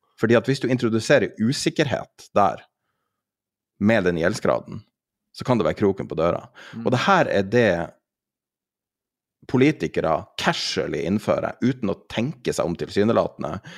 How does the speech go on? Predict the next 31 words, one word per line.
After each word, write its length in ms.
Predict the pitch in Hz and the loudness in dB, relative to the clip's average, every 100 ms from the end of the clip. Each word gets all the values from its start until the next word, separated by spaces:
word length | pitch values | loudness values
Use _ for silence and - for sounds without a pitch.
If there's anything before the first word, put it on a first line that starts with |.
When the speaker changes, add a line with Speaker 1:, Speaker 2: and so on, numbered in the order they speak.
| - - _ _ - _ | -20 -20 _ _ -20 _
Speaker 1:
på 140 | - 120 | -2 0
en 60 | |
sånn 180 | 147 120 | 2 4
måte 300 | 107 113 - | 4 4 2
at 160 | 90 - | 0 -2
kritikken 440 | - 98 127 104 87 | -6 -2 0 0 -2
som 120 | 90 | -2
blir 100 | 90 | 0
møtt, 240 | 104 107 87 | 0 -2 -2
viser 340 | 95 110 82 | 0 2 0
at 80 | 82 | 0
nyansene 460 | 95 95 117 92 80 | 0 0 0 -4 -6
her 80 | 73 | -6
betyr 240 | 85 98 87 | -4 -4 -4
så 120 | 80 | -8
mye. 220 | 80 92 127 _ - - - - - - | -10 -10 -12 _ -20 -20 -20 -20 -20 -4
Og 100 | - | 2
det 80 | 131 | 2
er 120 | 131 101 131 | 2 -2 2
den 260 | 147 92 85 | 2 2 -2
usikkerheten 640 | 92 104 104 85 - 80 | -2 -2 0 0 -2 -2
du 240 | 90 82 90 - _ _ _ _ _ _ _ _ 101 | 0 0 -2 -8 _ _ _ _ _ _ _ _ -6
refererer 420 | 92 101 98 - | 2 2 2 0
til, 220 | 78 78 | -6 -8
som 220 | - 87 85 | -8 -6 -4
ligger 260 | 85 85 78 | -4 -4 -6
liksom 180 | - - | -10 -4
under 260 | 95 82 - | -4 -2 -4
alt. 240 | 87 - - _ _ _ _ | -6 -10 -20 _ _ _ _
Speaker 2:
Ja, 200 | 120 117 139 147 _ _ _ | -10 -10 -12 -20 _ _ _
altså, 220 | 127 143 | -8 -4